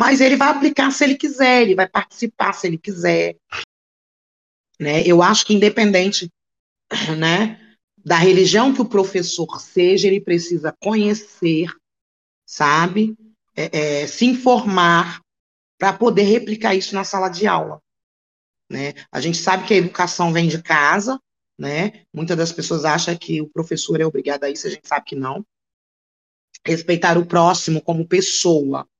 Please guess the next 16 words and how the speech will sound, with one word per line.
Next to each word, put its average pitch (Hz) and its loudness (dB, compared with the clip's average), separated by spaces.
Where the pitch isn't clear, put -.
isso 165 -4
a 175 2
gente 180 -2
aprende 165 -2
desde 175 2
quando 170 0
a 160 2
gente 175 -4
nasce 165 -6
nas 147 -14
nossas - -18
casas, 151 -10
mas 156 2
a 190 4
gente 214 2
conta 233 0